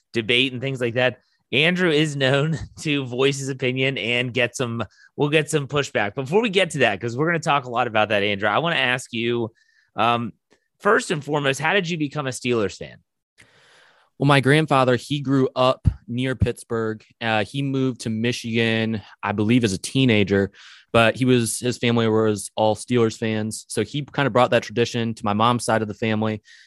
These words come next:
Speaker 2: and that kind of carried over onto me.
Speaker 1: Perfect. And how did you,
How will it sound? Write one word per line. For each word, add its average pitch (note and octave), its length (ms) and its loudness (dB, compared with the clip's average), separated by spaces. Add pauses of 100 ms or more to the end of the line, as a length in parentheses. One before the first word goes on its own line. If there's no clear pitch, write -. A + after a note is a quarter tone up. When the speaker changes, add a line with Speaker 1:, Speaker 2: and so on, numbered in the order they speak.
(100)
Speaker 2:
and A2 160 -2
that A2 140 0
kind A2+ 120 -2
of G#2 60 -2
carried A2 260 2
over G2+ 220 2
onto F#2+ 180 -4
me. F2+ 240 -8 (480)
Speaker 1:
Perfect. C3 560 -4
And C3+ 380 0
how C#3+ 280 -2
did D#3+ 140 -4
you, D3 400 -4